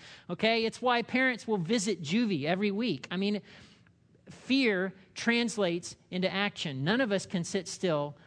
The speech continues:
when our kid is suffering. Jairus couldn't. Jairus, if you'll remember, was the synagogue leader whose story is told in Luke chapter eight. Jairus' twelve-year-old daughter was dying,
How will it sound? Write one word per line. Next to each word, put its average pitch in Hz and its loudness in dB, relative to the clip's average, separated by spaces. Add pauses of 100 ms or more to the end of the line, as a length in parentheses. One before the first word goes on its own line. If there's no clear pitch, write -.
(120)
when 160 -4
our 156 -2
kid 147 -2 (240)
is 151 -6
suffering. 127 -6 (1000)
Jairus 180 0
couldn't. 117 -6 (960)
Jairus, 208 2
if 190 -4
you'll 185 0
remember, 180 2
was 156 -2
the 160 -6
synagogue 156 0
leader 135 -4 (640)
whose 185 -2
story 202 0
is 156 -4
told 170 -2
in 143 -2
Luke 180 0
chapter 165 0
eight. 151 -4 (1000)
Jairus' 185 0
twelve-year-old 190 -2
daughter 151 2
was 120 -8
dying, 127 -2